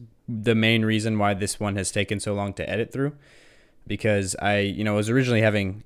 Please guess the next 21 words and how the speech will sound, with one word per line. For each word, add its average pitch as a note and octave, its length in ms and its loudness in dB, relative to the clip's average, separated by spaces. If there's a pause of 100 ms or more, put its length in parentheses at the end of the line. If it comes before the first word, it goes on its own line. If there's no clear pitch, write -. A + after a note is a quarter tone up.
Anthony G#2+ 340 0
on G2 460 -4
as G2 160 -6
my G2 380 0 (260)
primary G2 340 -2
guest G2+ 300 2
for G#2+ 100 -2
this G2 160 -2
episode F#2 300 -4
to F#2 60 -8
talk F#2+ 180 -2
about - 140 -6
the - 80 -10
Sixers. G2+ 580 -4 (720)
And G#2 100 -6
then G2+ 260 0
there's G2 200 -2
that F#2+ 380 -2 (580)
Jaylen A2+ 260 4
Brown, G#2+ 380 4
Celtics, - 800 -2